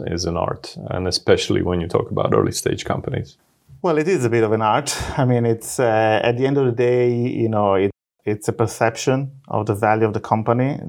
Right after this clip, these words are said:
Speaker 2: It's very difficult to find, uh, a good metrics, uh, at least in the early stage. I mean, we do seed and, and Series A investment where there's hardly any revenues. Uh, it's really about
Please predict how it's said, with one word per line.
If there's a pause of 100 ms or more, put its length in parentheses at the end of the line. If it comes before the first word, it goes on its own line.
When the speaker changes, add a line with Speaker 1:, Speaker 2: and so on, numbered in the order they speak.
(120)
Speaker 2:
It's
very
difficult
to
find,
uh, (360)
a
good
metrics,
uh,
at
least
in
the
early
stage.
I
mean,
we
do (340)
seed
and,
and
Series
A
investment (480)
where
there's
hardly
any
revenues.
Uh,
it's
really
about